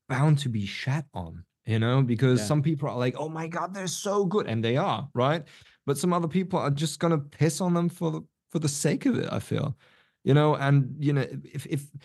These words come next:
Speaker 1: they're not bulletproof, obviously, right? Chris
Speaker 2: Right.
Speaker 1: Martin is a great artist. Um, I, I think his, his live singing ability is really good, but arguably there are voices out there that, that are just, you know, of, of a
Speaker 2: Mm-hmm.
Speaker 1: much more intense quality.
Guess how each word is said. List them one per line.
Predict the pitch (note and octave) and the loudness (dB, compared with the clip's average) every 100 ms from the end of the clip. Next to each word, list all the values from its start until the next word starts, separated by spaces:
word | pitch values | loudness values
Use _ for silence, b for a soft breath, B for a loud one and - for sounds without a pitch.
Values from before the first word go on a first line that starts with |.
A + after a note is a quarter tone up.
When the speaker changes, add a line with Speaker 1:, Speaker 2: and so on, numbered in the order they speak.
| b | b
Speaker 1:
they're | - | 0
not | D#3+ F3 - | 0 0 2
bulletproof, | C#3 A#2 - B2 C#3 | 2 2 -4 -10 -8
obviously, | A2+ G#2+ - G#2+ | -8 -10 -8 -8
right? | G#2+ C3+ B2 | -2 -2 -2
Chris | - C3+ | 0 2
Speaker 2:
Right. | C3+ | 6
Speaker 1:
Martin | C3 A#2+ | 4 4
is | A2+ G#2+ | 0 0
a | |
great | G#2 B2 A#2+ - | 2 2 2 0
artist. | A2 G#2 - G#2+ G#2 - b b b _ | 0 0 0 -2 -2 -6 b b b _
Um, | A#2 A2+ A2 A2+ | 0 2 2 0
I, | - B2+ B2 | -2 -2 0
I | |
think | B2 D3+ C3+ | 4 6 6
his, | - A#2 - | 4 0 0
his | A#2+ A2+ | -4 -2
live | B2 B2+ | 0 -2
singing | - C3 A#2 | 0 0 0
ability | A2 A2+ G#2+ A2+ | 0 0 0 -2
is | G#2 A2+ | -4 -6
really | G#2 A2+ C3 A2 | -2 2 2 4
good, | A#2+ A2+ A2+ B - | 4 2 0 B -4
but | B2 - | -4 0
arguably | D#3 F3 A#2+ A2+ G#2+ A2+ G#2 G#2 G#2+ b _ | 0 2 4 4 2 0 0 0 -4 b _
there | - A#2+ | -2 0
are | A#2 A2+ | 2 2
voices | G#2+ A#2 A#2 A#2 | 4 4 4 0
out | A2 A2 A#2 | -2 -4 -4
there | A2 G2+ G2+ G2+ | -4 -2 -4 -4
that, | G#2+ G2 G2 - | -4 -4 -6 -4
that | G#2 | -4
are | G2 G#2 | -2 -2
just, | G2 G2+ - - - | -2 -4 -6 -8 -2
you | A2+ | 0
know, | G2 F#2+ G#2 - | 2 -2 -4 -4
of, | B2 G#2+ G#2 | -2 -2 -4
of | A#2 | -2
a | A2 | 2
Speaker 2:
Mm-hmm. | A2+ | 2
Speaker 1:
much | G#2 G#2 - - | 2 -2 -6 0
more | A#2+ A#2+ A#2+ | 4 6 4
intense | A2+ G2+ B2+ A#2 G#2+ | 4 2 2 2 0
quality. | - A#2+ G#2 F#2+ - - | -2 -2 -2 -4 -6 -8